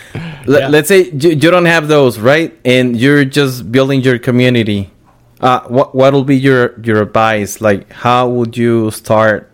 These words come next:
Speaker 1: start over if you wouldn't have any, any of that?
Speaker 2: I, I would start by doing something that I do most days. Three or four days a week, I'm out sourcing new products for my own Amazon account.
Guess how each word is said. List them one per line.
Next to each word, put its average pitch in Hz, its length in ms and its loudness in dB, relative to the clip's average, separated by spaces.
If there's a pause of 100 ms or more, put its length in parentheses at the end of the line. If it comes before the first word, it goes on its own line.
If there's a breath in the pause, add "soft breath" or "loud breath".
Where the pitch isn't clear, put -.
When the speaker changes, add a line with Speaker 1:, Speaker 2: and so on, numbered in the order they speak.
Speaker 1:
start 113 320 -2
over 98 400 0 (240 soft breath)
if 110 160 0
you 117 140 4
wouldn't 110 260 0
have 104 240 0
any, 104 300 -2
any 104 260 -2
of 95 180 -6
that? 90 260 -4 (720)
Speaker 2:
I, 131 280 -8
I - 280 -8
would 180 180 -2
start 151 400 -2
by 117 140 -4
doing 127 320 -4
something 135 440 -6
that 104 120 -2
I 120 160 -2
do 113 640 -6 (420)
most 104 680 -6
days. 98 600 -8 (760)
Three - 380 0
or 131 60 2
four 127 260 0
days 107 280 -2
a 98 60 -8
week, 92 440 -12 (720)
I'm 113 240 -4
out 104 340 -4 (500)
sourcing 113 600 -2
new 107 240 -2
products 101 520 -2
for - 140 -12
my 95 200 -6
own 95 180 -4
Amazon 87 460 -10
account. - 320 -20